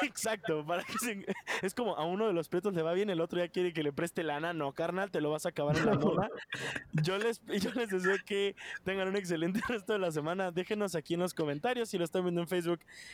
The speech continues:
Speaker 1: qué consola quieren, y si no es un Nintendo Switch, guárdenselo por el ano. Y, eh, pues, Ángel, Diego, ¿algo que decir, además de que soy muy guapo?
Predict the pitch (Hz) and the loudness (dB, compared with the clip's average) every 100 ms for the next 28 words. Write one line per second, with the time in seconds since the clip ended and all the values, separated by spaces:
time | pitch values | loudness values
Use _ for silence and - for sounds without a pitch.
0 | - - 175 190 196 185 220 208 202 196 | -14 -4 0 2 0 0 -2 0 0 0
1 | 196 208 240 196 156 160 180 160 170 170 | 0 2 2 0 0 0 0 0 0 0
2 | 185 180 156 160 170 175 - 156 147 - | 0 -2 -2 0 0 -2 0 0 0 0
3 | 139 147 220 277 - - - - 254 285 | -2 0 0 -2 -4 -6 -6 -2 2 2
4 | 311 - 202 196 196 185 - 175 190 202 | 2 2 2 4 2 0 -4 -4 -4 -2
5 | 233 226 170 185 202 190 190 190 180 165 | -2 -2 0 2 0 0 -2 0 0 2
6 | 196 196 160 156 165 170 143 160 160 156 | 2 2 2 0 -2 -2 -2 0 2 2
7 | 156 147 147 151 220 | 0 0 -2 -2 -4